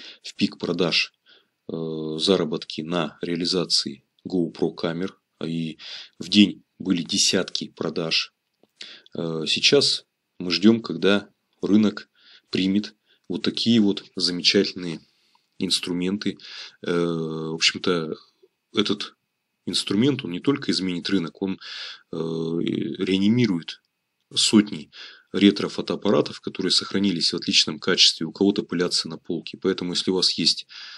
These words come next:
старый «Зенит», э, старый «Индустар», э, или другой фотоаппарат, не выбрасывайте его. Возможно, через два-три года он будет стоить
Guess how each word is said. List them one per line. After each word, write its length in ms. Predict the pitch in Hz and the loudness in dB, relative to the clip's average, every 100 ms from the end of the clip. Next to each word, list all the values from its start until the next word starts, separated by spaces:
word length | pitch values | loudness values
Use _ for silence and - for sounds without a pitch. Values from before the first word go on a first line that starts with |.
| - | -4
старый 400 | - - 92 87 | -2 2 2 2
«Зенит», 460 | 80 87 117 120 - - - - _ _ - | 0 0 0 -2 -8 -20 -20 -20 _ _ -10
э, 640 | 85 82 82 82 82 85 87 | -6 -4 -4 -4 -4 -2 -2
старый 520 | - 95 87 80 - _ - - _ - | 0 2 2 -2 -8 _ -20 -20 _ -6
«Индустар», 760 | 95 87 87 - - 95 101 - _ _ _ _ _ _ - | -4 -4 -2 -2 2 2 0 -4 _ _ _ _ _ _ -12
э, 40 | 85 82 82 80 80 | -6 -6 -4 -4 -4
или 180 | 85 87 | -2 -4
другой 300 | 95 90 110 | -2 6 6
фотоаппарат, 600 | - - - 90 85 - | 4 -6 -4 -4 -4 -2
не 60 | |
выбрасывайте 800 | 98 113 113 - - 78 73 82 | 0 4 4 4 2 -4 -10 -10
его. 180 | 78 78 | -8 -4
Возможно, 480 | 87 101 135 98 80 | -2 2 0 0 -2
через 480 | - 82 76 - _ - - - _ - | -4 -2 -2 -4 _ -20 -20 -20 _ -16
два-три 400 | - 92 87 95 | 0 2 2 -2
года 380 | 98 135 123 87 | -2 0 0 -2
он 200 | 92 110 | -2 -2
будет 260 | 95 98 87 | -2 -4 -4
стоить 480 | - - 104 104 | -4 4 4 4